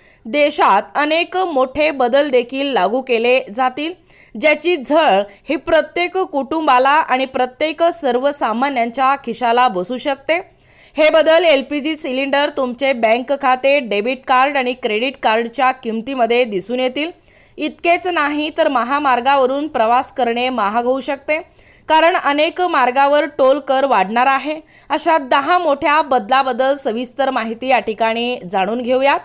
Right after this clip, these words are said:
बघा, न्यू इन्कम रूल्स, एलपीजीच्या किमतीत वाढ होणार. दर महिन्याच्या पहिल्या दिवशी तेल आणि गॅस वितरण कंपन्या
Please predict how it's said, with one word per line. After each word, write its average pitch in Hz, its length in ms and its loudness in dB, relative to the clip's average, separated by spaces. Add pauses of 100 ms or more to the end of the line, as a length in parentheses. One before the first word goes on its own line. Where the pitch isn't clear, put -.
(420)
बघा, 320 360 2
न्यू 349 220 -4
इन्कम 302 400 -2
रूल्स, 330 300 -6 (340)
एलपीजीच्या 302 840 2
किमतीत 277 580 -6
वाढ 233 320 2
होणार. 277 340 -2 (460)
दर 349 320 4
महिन्याच्या 330 680 2
पहिल्या 285 460 0
दिवशी 294 460 -4 (140)
तेल 294 240 2
आणि 277 380 0 (200)
गॅस 262 300 2
वितरण 269 420 -2
कंपन्या 233 680 0